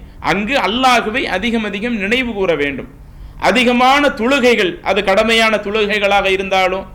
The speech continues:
உபரியான தொழுகைகளா இருந்தாலும்,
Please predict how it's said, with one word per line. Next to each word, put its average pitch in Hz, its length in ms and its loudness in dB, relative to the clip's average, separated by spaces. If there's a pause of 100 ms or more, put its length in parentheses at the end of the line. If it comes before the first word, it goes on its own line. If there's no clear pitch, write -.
(380)
உபரியான 247 640 2
தொழுகைகளா 220 640 2
இருந்தாலும், 196 600 0